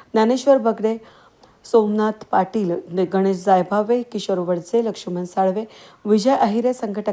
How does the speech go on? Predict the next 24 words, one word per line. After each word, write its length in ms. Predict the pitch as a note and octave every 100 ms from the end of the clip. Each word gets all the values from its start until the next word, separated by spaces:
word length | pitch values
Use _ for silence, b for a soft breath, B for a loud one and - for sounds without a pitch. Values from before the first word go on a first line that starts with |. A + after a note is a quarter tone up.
| -
प्रवीण 240 | G3 F3+ F3+
अहिरे, 300 | F3 E3+ A3
अरुण 280 | - F3 F3+
मिश्री, 380 | F#3 F#3 - A3 B B B B
नितीन 280 | A3+ A3 C#4
सूर्यवंशी, 560 | C4 A#3+ A#3+ A#3+ A#3 C4 -
अमोल 280 | G3 F#3+ F#3
गवळी, 280 | G3 F#3+ A3 A3
निलेश 240 | F3+ F3
पानसरे, 520 | - F#3 F#3 - A3+ A#3 B B _
त्याचबरोबर 420 | A#3 B3+ B3+ A#3
महाराष्ट्र 500 | A3 G3 B3 A#3+ C4
नवनिर्माण 520 | A#3 G#3 G3 G3 G3 F#3+
विद्यार्थी 420 | F#3+ - F#3+ F#3+ G3
सेनेचे 520 | - F#3 F#3+ G3+ G#3+ B B - -
सातपुरा 360 | G#3 G#3 C4+
विभागाध्यक्ष 760 | C#4+ A#3+ A#3+ A#3 A3+ A#3 A3 A#3+
अविनाश 500 | - F#3 F#3+ F#3 F3+ -
जाधव, 300 | F#3 F#3+ G#3 B B B -
मयूर 340 | G#3+ A3+ C4+ C#4
शिंदे 540 | - G3+ G3 G3 D#3+ - B B B -
आणि 300 | A3 G3+ F#3+ -
इतर 360 | G3 B3 B3+ C4 G3+
मनसैनिक 640 | G3+ A3 A#3+ A3+ F#3